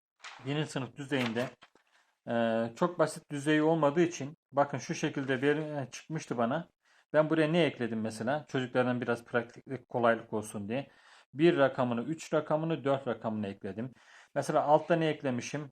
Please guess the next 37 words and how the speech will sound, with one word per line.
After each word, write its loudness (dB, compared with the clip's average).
Bakın -2
burada -2
bu -4
sayılar 2
bana 0
bu -8
şekilde -6
çıktı. -12
Yine -2
dördü, 0
biri, -4
üçü. -8
Bu 0
geliştirme, 4
e, -2
ilk -2
verme 6
aşamalarında 4
bu -4
biraz 2
daha 4
sayılar 2
yazabilirsiniz. -2
Sonraki 0
düzeyde 2
ise -2
çocuklar 0
alıştıktan 0
sonra -4
bu 0
sayıları 2
da 0
yaz-, 6
kesinlikle -4
ve -2
kesinlikle -6
yazmayacağım. 0